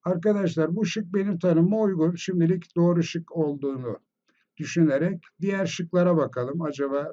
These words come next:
daha doğru bir ifade bulabilir miyiz? İkinci şıkkımız B şıkkı. Bugün daha çok tüketmek için yarınki tüketimden vazgeçmeyi ifade ettiğini belirtiyor ödünleşimin. Tabii bugün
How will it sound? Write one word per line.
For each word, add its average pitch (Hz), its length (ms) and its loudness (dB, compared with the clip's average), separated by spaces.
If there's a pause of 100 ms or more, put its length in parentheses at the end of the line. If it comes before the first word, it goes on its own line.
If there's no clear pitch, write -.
(120)
daha 143 240 -2 (120)
doğru 135 300 0
bir 123 160 -8
ifade 120 380 -6
bulabilir 107 520 -10
miyiz? 170 400 -6 (540)
İkinci 202 720 0 (100)
şıkkımız 160 680 -2
B 147 160 0
şıkkı. 170 400 -6
Bugün 180 300 0
daha 185 180 0
çok 151 240 -4
tüketmek 135 520 -8
için 196 320 -8
yarınki 170 640 0 (100)
tüketimden 123 680 -10 (680)
vazgeçmeyi 117 840 -4
ifade 117 360 -6
ettiğini 110 400 -8
belirtiyor 110 440 -10
ödünleşimin. 107 800 -8 (540)
Tabii 202 300 0
bugün 202 440 2